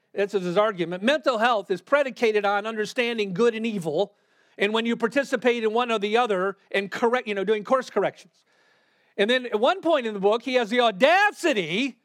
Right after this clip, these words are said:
to take on preachers. <laughs> And he says, "Preachers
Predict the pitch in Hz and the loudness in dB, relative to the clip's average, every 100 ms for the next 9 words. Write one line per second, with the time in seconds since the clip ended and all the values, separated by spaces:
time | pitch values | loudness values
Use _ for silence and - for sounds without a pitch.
0 | - 254 311 277 311 311 262 370 - 285 | -6 0 0 2 0 0 -2 -2 -2 -6
1 | 180 - - _ _ _ _ _ - - | -8 -12 -20 _ _ _ _ _ -20 -20
2 | _ _ _ _ - _ 220 285 262 269 | _ _ _ _ -20 _ 0 0 2 0
3 | 202 - 381 330 285 247 254 - | 0 0 0 0 0 0 0 -8